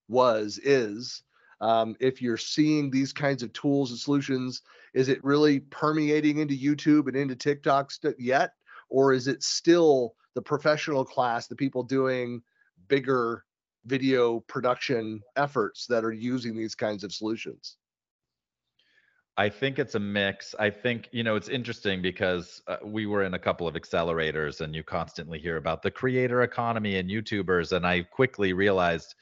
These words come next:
Speaker 2: these are filmmakers, right? Like, a YouTuber is somebody who thinks of themselves as a filmmaker. And s-, some filmmakers realize the impact and the importance of sound.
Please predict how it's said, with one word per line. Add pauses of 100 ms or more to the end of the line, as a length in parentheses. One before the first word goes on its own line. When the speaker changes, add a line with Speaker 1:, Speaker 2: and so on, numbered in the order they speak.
(380)
Speaker 2:
these
are
filmmakers,
right?
Like, (600)
a (100)
YouTuber
is
somebody
who (120)
thinks
of
themselves
as
a
filmmaker. (540)
And (240)
s-, (120)
some
filmmakers (120)
realize
the
impact
and
the
importance
of
sound.